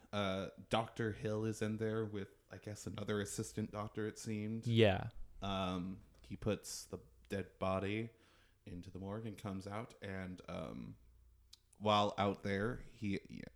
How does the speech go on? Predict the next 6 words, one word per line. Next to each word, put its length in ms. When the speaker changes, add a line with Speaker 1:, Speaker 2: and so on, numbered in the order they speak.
Speaker 1:
um, 480
while 260
out 240
there, 320
he, 200
uh, 320